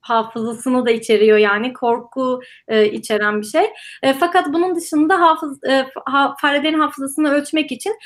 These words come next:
oyun gibi yaptığımız farklı deneyler de var. Mesela, e,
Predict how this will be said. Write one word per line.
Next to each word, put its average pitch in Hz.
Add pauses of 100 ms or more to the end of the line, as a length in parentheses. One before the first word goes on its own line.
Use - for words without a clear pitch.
(120)
oyun 339
gibi 294
yaptığımız 294
farklı 311
deneyler 302
de 196
var. 202
Mesela, 285 (300)
e, 262